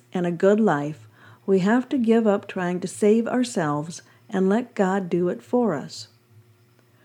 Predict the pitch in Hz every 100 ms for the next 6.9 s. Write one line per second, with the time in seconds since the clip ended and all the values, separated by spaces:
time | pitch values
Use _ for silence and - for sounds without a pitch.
0 | _ - - - 262 311 - 190 175 170
1 | 226 294 294 - 240 - 214 180 160 -
2 | 156 - 190 175 165 - 220 214 165 165
3 | 190 233 208 190 185 180 170 170 - 180
4 | 170 165 165 151 156 _ - - - 208
5 | 202 247 240 185 170 175 - 180 - 220
6 | 175 156 156 - 175 170 160 139